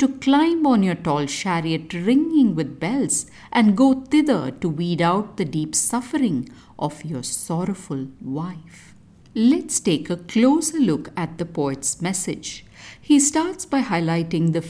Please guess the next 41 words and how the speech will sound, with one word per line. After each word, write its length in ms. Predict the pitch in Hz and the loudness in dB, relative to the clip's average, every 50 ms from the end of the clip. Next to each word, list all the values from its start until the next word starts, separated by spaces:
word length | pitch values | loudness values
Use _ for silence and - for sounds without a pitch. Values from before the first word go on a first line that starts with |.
| - 233 | 0 4
famous 380 | 233 254 277 277 294 294 - | 6 6 6 6 4 2 2
story 440 | - - - 180 165 170 170 180 180 180 170 | 0 -2 0 0 2 2 2 0 0 0 0
of 100 | 160 - - | 0 -2 -2
how 160 | 180 156 151 139 | -2 0 0 -2
Begin 640 | 135 131 175 190 240 269 262 - 240 196 160 147 | -2 0 2 2 2 2 2 2 2 2 2 0
gave 280 | 139 - 185 214 254 254 | 0 0 2 2 2 4
away 280 | 285 277 247 254 254 254 | 4 4 4 4 2 2
his 180 | 262 202 165 - - - | 0 -2 -4 -4 -6 -6
shawl 280 | - 151 147 160 185 190 - - | -4 -2 -2 -2 -2 -4 -4 -4
to 120 | 175 151 | -4 -4
a 120 | 135 135 - - | -4 -6 -4 -2
peacock, 560 | 240 269 262 - - 226 147 123 123 - - - - - - - - - | -2 -2 -2 -2 -2 -2 -2 -2 -4 -6 -12 -18 -18 -16 -16 -16 -6 -2
deciding 600 | 285 320 320 - - 330 320 302 226 185 170 175 160 | 0 2 2 2 2 2 2 2 2 2 2 0 0
that 180 | 170 160 165 | -2 -4 -4
it 160 | 156 131 - - | -6 -8 -6 -4
was 140 | 156 147 - - - | -4 -4 -4 -6 -4
shivering 500 | - 240 254 262 311 302 269 190 156 143 | 0 0 0 2 2 0 2 0 0 -2
because 420 | - - 135 - - 131 131 - 139 | -4 -6 -8 -6 -4 -6 -4 -4 -6
of 200 | 127 - - - | -8 -10 -10 -12
the 80 | 180 - - - | -12 -8 -4 0
cold. 360 | 196 220 240 208 151 - - - - - _ _ - - - - - - - - | 0 0 0 0 -4 -8 -12 -18 -20 -20 _ _ -20 -20 -20 -20 -20 -20 -14 -8
Then 320 | 151 135 185 214 254 277 | -4 0 2 4 4 4
he 180 | 277 311 330 311 | 4 2 0 0
goes 300 | 311 - 170 160 151 156 | 2 2 2 2 2 2
on 220 | 156 156 156 156 160 | 2 2 2 2 0
to 80 | 180 | -2
describe 560 | 156 156 147 - - - 160 156 156 160 151 147 | -4 -4 -6 -6 -6 -4 -2 -2 -2 -2 -2 -2
the 140 | 160 - - - 220 | -6 -8 -6 -2 0
elements 480 | 226 240 262 277 269 277 247 233 - | 2 4 4 6 6 6 6 4 2
of 200 | 220 160 - 135 | -2 -4 -4 -2
battle 340 | 143 160 156 165 160 175 170 160 180 | -2 0 0 0 -2 -4 -4 -4 -4
that 160 | 170 - - | -4 -4 -2
Begin 380 | - 165 160 160 165 160 151 151 | -2 0 0 0 0 -2 -2 -4
shines 540 | - - - 208 220 262 285 285 - - - 160 | -4 -4 -2 2 2 2 2 2 -2 -4 -2 -2
in, 60 | 123 160 - - - - - - - | -2 -4 -6 -12 -18 -16 -10 -4 -2
such 180 | 320 311 311 277 | -2 0 2 2
as 200 | 233 - - - | 2 2 0 0
his 220 | 170 143 131 - - | -2 -4 -4 -6 -6
elephants 580 | 151 151 143 139 143 - 151 147 143 135 - - | -6 -4 -4 -4 -4 -4 -4 -4 -2 -2 -2 -4
and 180 | 139 123 123 131 | -4 -4 -6 -4
horses. 680 | - 165 185 233 - - - - - - - 160 - | -4 -2 -2 -2 -4 -6 -6 -6 -6 -6 -8 -8 -10